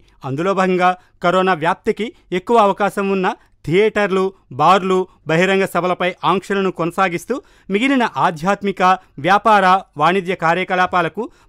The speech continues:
పూర్తిస్థాయి సడలింపులనిచ్చాయి. దీంతో దేవాలయాల్లో పూజలు, చర్చిల్లో ప్రార్థనలు, మసీదుల్లో నమాజులు ప్రారంభమయ్యాయి. హోటళ్లు, రెస్టారెంట్లు, ఆతిథ్య సేవలు, షాపింగ్ మాల్స్, పర్యాటక ప్రదేశాలు తెరుచుకున్నాయి.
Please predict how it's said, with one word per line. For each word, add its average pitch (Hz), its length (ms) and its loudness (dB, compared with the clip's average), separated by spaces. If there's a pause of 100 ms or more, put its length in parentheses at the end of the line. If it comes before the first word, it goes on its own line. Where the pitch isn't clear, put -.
(120)
పూర్తిస్థాయి 226 600 -2
సడలింపులనిచ్చాయి. 160 1040 -6 (260)
దీంతో 185 400 0 (220)
దేవాలయాల్లో 214 760 4
పూజలు, 185 580 -2 (300)
చర్చిల్లో 196 400 -2
ప్రార్థనలు, 170 720 -2 (220)
మసీదుల్లో 233 640 0
నమాజులు 175 560 0
ప్రారంభమయ్యాయి. 135 800 -6 (320)
హోటళ్లు, 233 640 0 (120)
రెస్టారెంట్లు, 190 720 -2 (200)
ఆతిథ్య 185 460 0
సేవలు, 180 480 -2 (160)
షాపింగ్ 180 440 0
మాల్స్, 175 220 0 (300)
పర్యాటక 240 380 2
ప్రదేశాలు 175 580 -2
తెరుచుకున్నాయి. 113 800 -10